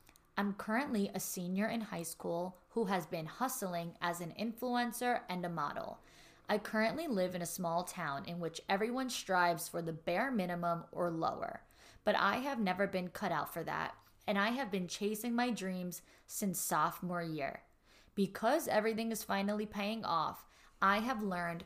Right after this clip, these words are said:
so much from my experience about the value in friendships and how I choose my people, because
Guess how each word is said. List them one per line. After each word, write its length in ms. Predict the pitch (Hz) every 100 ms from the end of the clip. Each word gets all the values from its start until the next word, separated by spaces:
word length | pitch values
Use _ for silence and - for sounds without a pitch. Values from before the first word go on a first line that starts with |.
| -
so 440 | - - 208 247
much 460 | 226 165 - - - -
from 280 | - 202 190
my 220 | 180 175
experience 840 | 226 - - 208 190 170 165 185 - - -
about 360 | 202 180 175 -
the 80 | 185
value 540 | 165 170 185 208 247
in 100 | 285
friendships 640 | - 202 180 - 190 - -
and 100 | 190
how 260 | - 202
I 120 | 196 196
choose 720 | 196 - 302 269 165 120 - -
my 240 | 170 160
people, 540 | - 165 156 139 - - - -
because 340 | 214 233 214